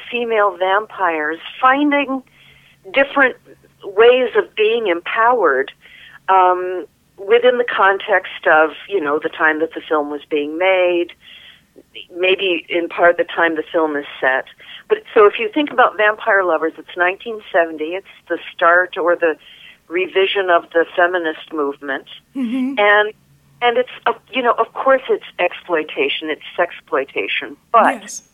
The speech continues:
Speaker 1: Ingrid Pitt, who plays the role of Carmilla, was Hammer's major female star.
Speaker 2: And
Speaker 1: Because
Speaker 2: when you
Speaker 1: if you
Speaker 2: say,
Speaker 1: think
Speaker 2: can you just give us a brief, um,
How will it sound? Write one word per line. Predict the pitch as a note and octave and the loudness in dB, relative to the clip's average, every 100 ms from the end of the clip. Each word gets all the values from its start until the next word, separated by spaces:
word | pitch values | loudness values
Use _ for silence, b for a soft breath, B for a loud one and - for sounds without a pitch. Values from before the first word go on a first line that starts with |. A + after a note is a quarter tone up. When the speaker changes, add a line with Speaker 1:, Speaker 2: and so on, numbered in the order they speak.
| _ _ _ _ _ _ _ _ _ - | _ _ _ _ _ _ _ _ _ -6
Speaker 1:
Ingrid | B3 C4+ E4 E4 | -2 2 0 0
Pitt, | - - D3+ - - - | -6 0 0 0 -6 -6
who | D#3 | -6
plays | - G3 F#3 G3 G3 - - - - - | -4 0 2 2 -2 -8 -18 -20 -12 -8
the | |
role | E3 E3 E3+ | 0 2 4
of | E3+ - | 0 0
Carmilla, | F#3 F3 E3 D3 C#3 C3 - _ _ b b b b | 0 0 0 -2 -2 -4 -10 _ _ b b b b
was | G3+ G3+ - - _ | 6 6 4 -14 _
Hammer's | - - C4+ C#4 C4+ C4 B3 - - - _ _ | -14 -6 0 2 4 2 2 -4 -20 -20 _ _
major | G3 G3 G#3 G3+ F#3 - | -8 -4 -4 -2 -2 -4
female | F3+ E3 C#3+ B2+ - - | -6 -4 -2 -4 -8 -8
star. | C#3 A#2+ A2+ - B B B | -2 0 0 -4 B B B
Speaker 2:
And | F4+ | 2
Speaker 1:
Because | |
Speaker 2:
when | G4+ | 6
you | G#4 | 6
Speaker 1:
if | A4 | 6
you | A4 | 6
Speaker 2:
say, | G4+ | 4
Speaker 1:
think | F4+ - | 2 -2
Speaker 2:
can | G4+ | -2
you | A4+ | -2
just | A#4 | 0
give | G#4+ G4+ | 0 2
us | E4+ | 2
a | |
brief, | C#4 - D#4 D#4+ D#4+ | 4 6 6 2 -2
um, | - D4 C#4+ C4+ C4 | -4 0 0 0 -4